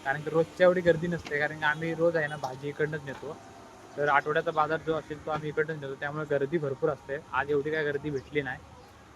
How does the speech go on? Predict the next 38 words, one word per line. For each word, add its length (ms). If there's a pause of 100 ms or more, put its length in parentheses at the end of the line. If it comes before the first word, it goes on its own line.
(340)
मला 120
वाटलं 240
आज 140
गर्दी 260
असेल, 240
पण 120
तुम्हाला 340
गर्दी 240
पण 140
दाखवली 320
असती. 260 (720)
आणि 120
हे 340
आहे 140
ना 100
माझ्या 240
पाठीमागे 420
ते 200
होलसेल 520
भाजी 200
मार्केट 280
आहे. 120 (2000)
तर 100
मडगावच्या 500
मार्केटमध्ये 540
ना 180 (220)
हे 60
बघा 260
ह्या 160
साईडला 380
सेपरेट 380
असं 140
फ्रुट्स 360
मार्केट 320
आहे. 100 (720)
इकडं 220
असे 240
फ्रुट्सचे 540